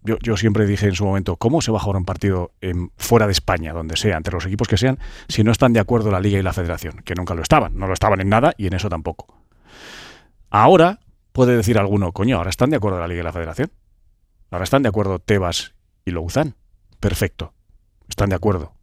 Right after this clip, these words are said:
la Liga y la Federación. Pero, ¿cómo se puede entender que el presidente de la Liga se ponga de acuerdo con el presidente de la Federación, pero no tenga de acuerdo a sus clubes?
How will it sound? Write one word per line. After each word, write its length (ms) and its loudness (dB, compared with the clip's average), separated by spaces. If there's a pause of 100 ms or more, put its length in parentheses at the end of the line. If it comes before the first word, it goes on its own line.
(140)
la 140 -4
Liga 160 2
y 40 4
la 80 4
Federación. 420 -2 (440)
Pero, 300 6 (320)
¿cómo 180 2
se 140 0
puede 180 2
entender 460 0 (240)
que 80 -2
el 80 0
presidente 360 2
de 60 4
la 60 0
Liga 180 2
se 120 0
ponga 220 2
de 60 4
acuerdo 360 0
con 200 4
el 140 2
presidente 420 0
de 80 0
la 60 0
Federación, 480 0 (320)
pero 220 2
no 100 2
tenga 280 2
de 120 2
acuerdo 320 0
a 40 -2
sus 140 -6
clubes? 380 -2